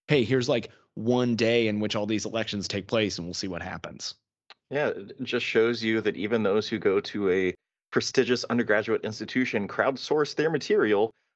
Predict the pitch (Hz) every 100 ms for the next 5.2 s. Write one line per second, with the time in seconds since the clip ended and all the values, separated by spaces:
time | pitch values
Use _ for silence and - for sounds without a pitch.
0 | - - 98 131 165 156 147 120 87 -
1 | - 165 165 131 156 - 131 131 117 92
2 | - - - - 113 117 110 104 - -
3 | _ _ _ _ _ - 175 180 220 165
4 | 165 170 165 - 147 143 131 - 110 107
5 | 101